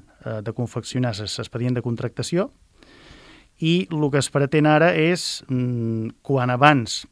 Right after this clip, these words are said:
poder procedir en aquest encàrrec de l'execució de les obres, perquè, mm, és, és molt necessari, tots sabem actualment la problemàtica que hi està havent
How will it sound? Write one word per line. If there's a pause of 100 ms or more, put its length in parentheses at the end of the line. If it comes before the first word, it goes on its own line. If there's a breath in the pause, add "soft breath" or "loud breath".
poder
procedir
en
aquest
encàrrec
de (180)
l'execució
de
les
obres, (840 loud breath)
perquè,
mm, (720)
és,
és
molt
necessari, (580)
tots
sabem
actualment (100)
la
problemàtica
que
hi
està
havent